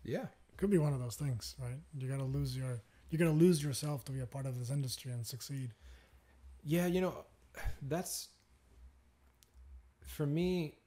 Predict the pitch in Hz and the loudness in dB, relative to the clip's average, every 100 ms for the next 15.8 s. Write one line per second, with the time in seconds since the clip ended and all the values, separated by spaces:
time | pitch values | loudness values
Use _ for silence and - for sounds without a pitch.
0 | _ _ _ _ _ _ _ - 143 156 | _ _ _ _ _ _ _ -6 -2 -2
1 | - - _ 151 151 139 127 139 123 107 | -4 -12 _ -2 0 0 0 -2 -2 -4
2 | - 113 117 120 - 110 104 104 101 107 | -2 -2 -2 -2 -2 -2 -4 -4 -6 -6
3 | 110 101 98 95 101 - 98 95 101 117 | -4 -4 -4 -6 -8 -6 -4 -2 -2 -2
4 | 131 95 - - 113 120 104 - - - | -4 -8 -10 -8 -4 -4 -6 -12 -20 -16
5 | - 113 117 110 107 104 104 - - 101 | -6 -4 -2 -4 -4 -2 -4 -4 -6 -6
6 | 107 101 101 98 92 92 87 92 95 98 | -4 -4 -2 -2 -4 -4 -6 -6 -6 -6
7 | 92 82 - 135 127 123 123 - - - | -8 -10 -6 -2 0 0 -2 -8 -20 -20
8 | - - 104 - 95 95 95 110 104 127 | -20 -6 -4 -2 -4 -4 -6 -6 -2 -2
9 | 123 120 113 113 104 98 - 110 107 107 | -2 -2 0 0 -2 -6 -6 -6 -4 -4
10 | 107 - _ - 98 - 110 101 110 139 | -6 -10 _ -8 -6 -4 -4 -2 -2 -4
11 | - 127 123 113 110 107 - 101 92 95 | -4 -4 -2 0 0 -2 -4 -6 -4 -4
12 | 87 87 90 98 131 139 127 123 - - | -6 -8 -8 -6 -2 0 0 -2 -10 -6
13 | 104 110 104 101 95 - 101 95 95 117 | -6 -4 -4 -4 -6 -8 -6 -6 -4 -4
14 | 147 139 127 113 98 98 156 143 139 143 | -2 -4 -4 -6 -8 -6 -2 -2 0 -2
15 | 139 110 110 107 104 101 98 | -2 -4 -4 -4 -4 -4 -4